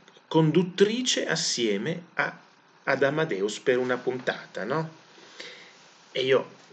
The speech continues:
io credo veramente che l'Italia sia un paese di qua qua ra qua, eh? Con qua qua ra qua voi gli potete met-, sostituire il qua qua ra qua con tutte le paroline che voi volete.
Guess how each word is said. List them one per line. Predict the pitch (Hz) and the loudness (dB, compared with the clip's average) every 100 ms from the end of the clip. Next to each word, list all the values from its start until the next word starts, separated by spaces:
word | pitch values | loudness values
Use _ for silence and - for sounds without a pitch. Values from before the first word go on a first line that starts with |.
| - - - | -20 -20 -12
io | 127 123 123 | 0 2 2
credo | 120 117 104 98 95 | 2 2 2 -2 -2
veramente | 110 110 107 123 123 | -2 -2 -4 -4 -6
che | 90 101 | -6 -4
l'Italia | 123 92 87 90 87 | -4 -6 -6 -6 -6
sia | - 113 101 | -6 -4 -6
un | 101 | -6
paese | 127 107 90 87 90 | -4 -4 -4 -6 -8
di | 90 87 | -10 -12
qua | - 120 | -2 -2
qua | - - 104 | -2 -2 -2
ra | 98 | -2
qua, | - - - - _ - | -4 -6 -6 -18 _ -6
eh? | 113 120 - _ - - - - - - - | -4 -6 -14 _ -20 -16 -14 -14 -16 -18 -6
Con | - 120 110 | 2 2 2
qua | 123 113 | 0 0
qua | 117 127 | 2 0
ra | 147 | 0
qua | 107 90 - - - 110 | -2 -2 -4 -20 -18 -6
voi | 113 113 | 0 0
gli | 95 101 | 0 -6
potete | 110 113 120 | -4 -2 0
met-, | 113 90 - | 0 -2 -6
sostituire | - - - 123 127 104 | -6 -4 -4 2 2 2
il | 101 | 0
qua | 123 | -2
qua | 123 135 | 2 0
ra | 160 | 0
qua | 160 90 - - - - | -2 -4 -6 -20 -20 -8
con | - | -6
tutte | 180 - 131 | -2 0 4
le | 110 | 4
paroline | 107 110 104 90 90 - - | 2 2 2 -2 -8 -10 -10
che | - 110 | -4 -2
voi | 101 90 - - | -2 -4 -6 -4
volete. | 120 120 87 - - 87 85 - | 2 2 2 -10 -14 -16 -16 -20